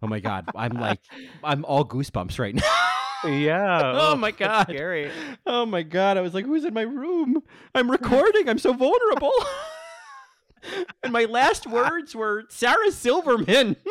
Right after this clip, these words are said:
Speaker 1: <laughs>
Speaker 2: Yeah. <laughs> Oh, I'm so glad
Speaker 1: Uh,
Speaker 2: you're okay.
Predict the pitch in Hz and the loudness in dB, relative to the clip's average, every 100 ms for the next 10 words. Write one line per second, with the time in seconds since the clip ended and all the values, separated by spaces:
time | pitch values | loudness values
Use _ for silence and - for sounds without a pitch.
0 | 466 - 311 - - 466 320 285 294 494 | -2 -2 -4 -4 -6 -4 -2 0 0 -2
1 | 311 _ 392 - - - - _ - 392 | -6 _ -10 -10 -12 -16 -16 _ -18 -18
2 | _ - _ _ _ _ _ _ - _ | _ -20 _ _ _ _ _ _ -20 _
3 | - - _ - - _ 220 _ - - | -18 -18 _ -20 -20 _ -18 _ -16 -14
4 | 339 349 339 330 320 302 294 330 381 330 | -10 -10 -10 -14 -14 -16 -12 -6 -4 -4
5 | 220 180 175 151 120 110 - 165 156 139 | -2 0 0 0 -2 -4 -4 -2 0 2
6 | 123 104 101 - | 0 -2 -8 -10